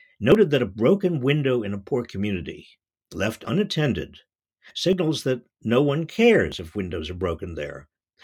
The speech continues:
Because nobody is concerned enough to enforce the norm against breaking windows, the broken window becomes an invitation to throw more stones, break more windows. As more windows shatter, other aspects of community life also start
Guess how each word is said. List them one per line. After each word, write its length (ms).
Because 280
nobody 280
is 80
concerned 400
enough 220
to 100
enforce 440
the 100
norm 420
against 500
breaking 300
windows, 520
the 100
broken 360
window 300
becomes 520
an 140
invitation 840
to 100
throw 280
more 280
stones, 500
break 260
more 220
windows. 640
As 160
more 220
windows 480
shatter, 460
other 420
aspects 500
of 100
community 380
life 340
also 540
start 480